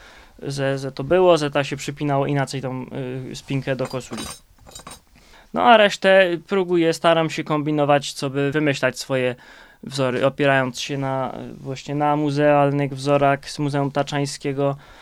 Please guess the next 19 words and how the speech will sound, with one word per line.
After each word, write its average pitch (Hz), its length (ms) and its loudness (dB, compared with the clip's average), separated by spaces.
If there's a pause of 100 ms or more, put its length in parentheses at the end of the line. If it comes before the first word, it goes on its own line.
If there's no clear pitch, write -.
(720)
oczywiście 139 500 -6
na 143 140 2
dziadkowych 143 500 -2
wzorach, 135 480 0
na 135 360 -4
wzorach 131 580 -6
tutok, 139 500 -10 (120)
które 139 360 -6
mamy 139 480 -6
jako 135 500 -4 (1300)
pozostałość 139 560 0
po 143 200 0
innych 143 360 -2
twórcach 139 400 -4
ludowych, 131 340 -4
tak 131 180 -8
jak 127 140 -4
Adam 135 280 2
Kuchta, 131 540 -2